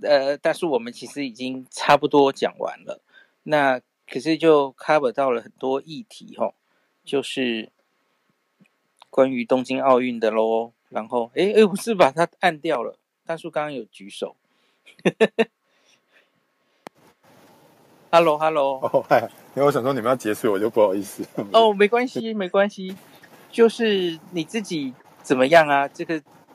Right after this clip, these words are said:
Speaker 1: 东京快要办奥运了，然后解除紧急事态宣言，回到慢，慢波鱼，<laughs> 你自己有看到什么？
Speaker 2: 不知道，其实我觉得应该很多日本人心情，我觉得大家都很，很雷同吧。就是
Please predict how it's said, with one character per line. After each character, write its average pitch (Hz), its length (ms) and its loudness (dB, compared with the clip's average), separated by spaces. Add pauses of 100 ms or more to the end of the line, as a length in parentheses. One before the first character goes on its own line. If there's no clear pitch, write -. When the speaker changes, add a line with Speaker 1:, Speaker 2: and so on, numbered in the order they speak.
Speaker 1:
东 170 200 0
京 170 300 -12 (920)
快 175 180 2
要 151 100 4
办 156 280 0
奥 147 180 2
运 147 180 -6
了， 117 180 -4
然 123 120 -4
后 147 100 -8
解 113 220 -12
除 120 220 -12
紧 117 240 -10
急 117 140 -8
事 143 140 -6
态 139 140 6
宣 131 180 -2
言， 117 140 0
回 120 160 4
到 143 160 6
慢， 135 260 -2 (520)
慢 160 200 0
波 139 320 -6
鱼， 110 260 -12 (280)
<laughs> - 320 -8
你 135 120 -12
自 - 180 -14
己 139 280 -6 (240)
有 123 120 0
看 147 260 0
到 135 160 6
什 - 180 -8
么？ 78 160 -16 (1040)
Speaker 2:
不 147 80 -8
知 147 60 -12
道， 143 180 4
其 - 160 -6
实 175 60 2
我 151 120 4
觉 107 140 -4
得 104 440 -2 (480)
应 165 60 -6
该 196 140 0
很 139 140 -2
多 147 160 6
日 170 140 2
本 117 120 0
人 107 80 -4
心 147 200 -4
情， 123 180 -6
我 98 80 -8
觉 107 60 -6
得 139 80 0
大 143 120 -4
家 135 80 0
都 135 160 -2
很， 95 240 -12 (540)
很 104 160 -10
雷 107 160 -4
同 92 240 -12
吧。 98 160 -6
就 170 100 -6
是 202 120 -4